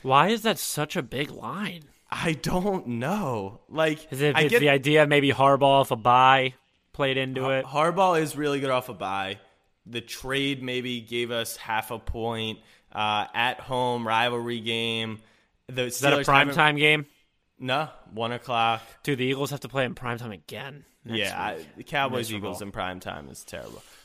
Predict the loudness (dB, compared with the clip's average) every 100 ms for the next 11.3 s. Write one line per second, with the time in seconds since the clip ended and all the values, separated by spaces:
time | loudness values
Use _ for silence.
0 | _ -2 0 0 -2 -6 -4 0 0 0
1 | -6 -20 -6 -4 -4 -4 -8 -6 -8 -10
2 | -12 -16 -16 -18 -20 -20 -16 -4 0 2
3 | 2 0 -2 -12 -16 -18 -8 0 4 6
4 | 4 -2 -4 -2 -4 -2 -2 -2 -8 -20
5 | _ _ _ -14 -14 -18 _ _ _ _
6 | -6 0 0 -2 -8 -12 -10 -10 -8 -6
7 | -6 -6 -8 -8 -6 -4 -6 -8 -8 -8
8 | -8 -12 -16 _ _ _ -14 -14 -14 -16
9 | -18 -20 _ _ -4 -4 -4 -4 -4 -6
10 | -12 -14 -4 0 0 -2 -4 -2 0 0
11 | -2 -4